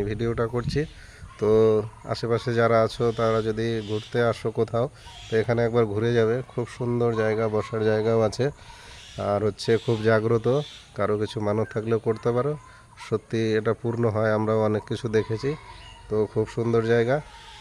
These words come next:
তো বন্ধুরা, ভালো লাগলে ভিডিওটা দেখো পুরোটা, খুব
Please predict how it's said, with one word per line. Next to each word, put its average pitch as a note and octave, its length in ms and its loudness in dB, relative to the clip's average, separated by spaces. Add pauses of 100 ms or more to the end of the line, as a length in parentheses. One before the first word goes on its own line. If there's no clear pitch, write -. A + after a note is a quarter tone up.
(100)
তো - 140 -6
বন্ধুরা, A2 320 4 (960)
ভালো G2 160 -4
লাগলে G#2+ 280 2
ভিডিওটা A2+ 440 0 (1700)
দেখো A#2 260 0 (160)
পুরোটা, A#2 340 2 (340)
খুব A2 120 -2